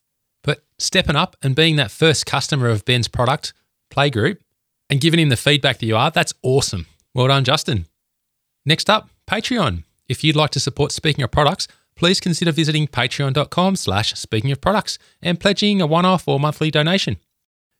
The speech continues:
A current goal is to work with a professional podcast editor each week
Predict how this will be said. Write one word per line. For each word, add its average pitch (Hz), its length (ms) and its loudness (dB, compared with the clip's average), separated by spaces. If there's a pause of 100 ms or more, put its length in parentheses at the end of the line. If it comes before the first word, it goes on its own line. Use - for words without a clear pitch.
A 135 60 -2
current 139 300 -2
goal 147 260 2
is 131 160 -2
to 151 100 -2
work 143 160 0
with 127 100 -6
a 117 40 -12
professional 123 440 -4
podcast 117 480 -2
editor 117 200 -4
each 120 220 -4
week 170 240 0